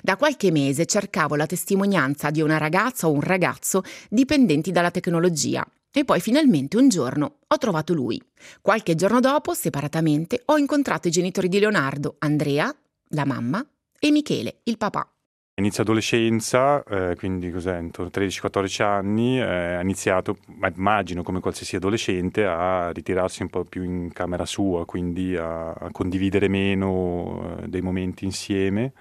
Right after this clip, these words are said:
Speaker 2: e probabilmente in quel periodo lì ha iniziato anche a usare di più, eh, i social o appunto YouTube, o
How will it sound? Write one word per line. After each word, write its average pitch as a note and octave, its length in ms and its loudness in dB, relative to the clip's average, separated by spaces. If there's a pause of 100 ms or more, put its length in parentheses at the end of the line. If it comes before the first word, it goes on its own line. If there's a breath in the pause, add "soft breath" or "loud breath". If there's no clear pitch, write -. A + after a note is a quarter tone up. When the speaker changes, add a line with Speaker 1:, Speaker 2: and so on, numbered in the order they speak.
(300 soft breath)
Speaker 2:
e G#2+ 160 -2
probabilmente A2 800 2 (720)
in F#2+ 200 -6
quel G2 220 0
periodo G2+ 320 2
lì G#2 180 2
ha G#2+ 40 4
iniziato F#2+ 540 0
anche F2+ 260 -2
a - 20 2
usare F2+ 300 2
di F2 160 -4
più, F#2 480 -2
eh, E2 1200 -8
i E2+ 80 -10
social F#2 720 0
o E2+ 40 0
appunto F2 380 -8
YouTube, F#2 580 -4
o E2+ 120 -4